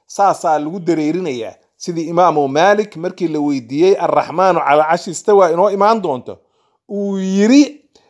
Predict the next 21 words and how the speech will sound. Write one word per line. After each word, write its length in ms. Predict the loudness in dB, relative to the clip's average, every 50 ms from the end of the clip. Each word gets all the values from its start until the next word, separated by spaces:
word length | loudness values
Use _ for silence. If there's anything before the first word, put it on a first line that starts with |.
| _ _ _
waxa 240 | 4 6 6 8 8
way, 180 | 6 6 4 4
"Alistiwaa'u 680 | 2 0 -2 -4 -6 -8 -6 -2 0 0 2 0 0 -2
macluum, 540 | -4 -4 -4 -4 -4 -4 -6 -6 -8 -12 -18 _ _ _ _ _ _ _ 0
wal 160 | 0 0 2
kayfu 400 | 4 4 4 4 4 0 -4 -4
majhuul, 560 | -2 -4 -4 -4 -4 0 0 0 0 0 -4 -8 -14 _ _ _ _ _ _ _ _ _
wal 160 | 2 2 2 2 0
iimaanu 480 | 0 0 2 4 4 4 4 2 0 -2
bihi 260 | -4 -6 -6 -4 -4
waajib, 480 | 0 2 2 4 4 2 0 -4 -12 -20 _ _ _ _ _ _
was 220 | 2 2 2 2 -2
su'aalu 320 | -2 0 2 2 2 2
canhu 260 | 0 -2 -4 -6 -8
bidca." 280 | -12 -12 -12 -12 -14 -18 -20 _ _ _ _ _ _ _ _ _ _ _ _ _
Marka 200 | -10 -6 -2 2
hadda 240 | 2 2 4 2 2
qofka 360 | 2 2 2 0 0 -2 -2
ma 140 | 0 2 2
oran 320 | 2 4 4 4 2 0 -2
kartid, 400 | -4 -8 -8 -8 -12 -18 -20